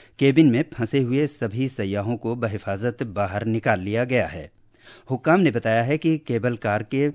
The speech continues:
پینسٹھ کیبنز کے اندر تین سو سے زیادہ سیاح پھنس کر رہ گئے تھے، جن میں کچھ زمین سے تقریباً پانچ سو فٹ کی بلندی پر کیبن میں موجود تھے، جس سے خواتین اور بچوں سمیت سیاحوں میں بے چینی پھیل گئی۔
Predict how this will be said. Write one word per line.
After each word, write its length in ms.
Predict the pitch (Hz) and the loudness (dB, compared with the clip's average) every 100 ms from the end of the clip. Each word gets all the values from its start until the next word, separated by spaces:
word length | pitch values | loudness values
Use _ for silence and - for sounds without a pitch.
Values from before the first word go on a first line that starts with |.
| - | -2
پینسٹھ 440 | 113 107 - 131 | -4 -2 -4 -8
کیبنز 420 | - 104 101 127 - | -6 -6 -2 -4 -4
کے 120 | 113 | -4
اندر 400 | 117 123 117 165 - - _ - | 0 0 0 -2 -6 -20 _ 2
تین 240 | 180 170 | 4 4
سو 200 | - 101 | 0 -4
سے 140 | 101 | -4
زیادہ 360 | 87 110 117 120 - | -4 0 2 0 -2
سیاح 300 | 98 104 107 | -4 -4 -6
پھنس 260 | - 104 | -8 -10
کر 180 | - 92 | -8 -6
رہ 160 | 113 127 | -6 0
گئے 140 | 143 | 0
تھے، 240 | 139 147 202 - - - | 0 -2 -4 -6 -18 -8
جن 280 | 104 202 120 | 2 4 6
میں 100 | 170 220 - | 2 -4 -2
کچھ 260 | 151 - | -2 0
زمین 520 | 139 104 113 113 135 139 | -2 -2 -2 2 2 0
سے 240 | 139 139 | 0 -4
تقریباً 600 | - 110 110 107 127 131 - - - | -4 -4 -2 0 2 0 -2 -20 -2
پانچ 280 | 139 151 156 | 4 4 2
سو 160 | - 107 | -2 -6
فٹ 300 | 110 107 - | -4 -6 -2
کی 220 | 117 113 82 | -2 -2 -4
بلندی 420 | 110 110 110 123 | -2 0 0 0
پر 220 | 120 120 | -2 -4
کیبن 360 | - 113 101 98 | -4 -6 -2 -2
میں 160 | 113 | 0
موجود 400 | 127 110 113 147 | 0 0 0 -2
تھے، 180 | 123 139 196 - - | 0 -4 -4 -12 -18
جس 200 | 107 139 | -4 -2
سے 120 | - 123 | -2 -4
خواتین 480 | 113 101 127 139 | -2 -2 0 2
اور 120 | 123 95 | 2 0
بچوں 360 | 107 - 139 | -4 -2 -2
سمیت 360 | 117 104 127 - | 0 -2 -2 -4
سیاحوں 440 | 107 95 92 127 | -6 -6 -2 0
میں 180 | 113 135 | 0 0
بے 200 | 104 101 | -2 -6
چینی 300 | - 104 104 | -4 -4 -4
پھیل 280 | - 107 117 | -4 -6 -2
گئی۔ 180 | 139 | 0